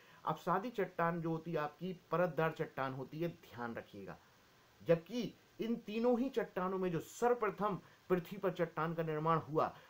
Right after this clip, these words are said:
वो आग्नेय चट्टान हुई थी, इसलिए आग्नेय चट्टान को हम लोग प्राइमरी रॉक्स के नाम से भी जानते हैं। ठीक है, इतनी बात रही। अब तीसरा आप रूपांतरित चट्टान जिसे मेटामॉर्फिक कहते हैं। मॉर्फिक का अर्थ होता है बनावट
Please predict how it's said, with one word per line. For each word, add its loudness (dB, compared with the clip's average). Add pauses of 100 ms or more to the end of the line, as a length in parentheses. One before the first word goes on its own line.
वो 2
आग्नेय 4
चट्टान -2
हुई -6
थी, -14
इसलिए -6
आग्नेय 2
चट्टान 0
को -2
हम -2
लोग -2
प्राइमरी 2 (120)
रॉक्स 2
के -6
नाम -2
से -8
भी -2
जानते -6
हैं। -12 (680)
ठीक -2
है, 2 (300)
इतनी 2
बात 0
रही। -4 (240)
अब -6
तीसरा -2
आप 2
रूपांतरित 0
चट्टान 0
जिसे 0
मेटामॉर्फिक 0
कहते -6
हैं। -8 (360)
मॉर्फिक 2
का 6
अर्थ 2
होता 0
है 2
बनावट 0